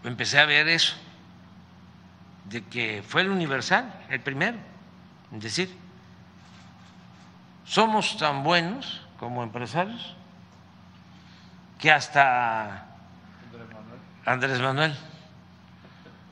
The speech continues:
nos contrató. Tenemos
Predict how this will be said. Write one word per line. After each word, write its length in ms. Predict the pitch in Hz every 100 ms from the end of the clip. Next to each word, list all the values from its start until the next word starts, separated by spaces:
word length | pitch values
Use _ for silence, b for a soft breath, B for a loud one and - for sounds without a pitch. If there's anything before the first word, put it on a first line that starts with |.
| - - -
nos 200 | 135 -
contrató. 600 | 127 123 120 123 - 139 - B B B B B B - - - - - - - - - -
Tenemos 560 | 131 156 165 160 -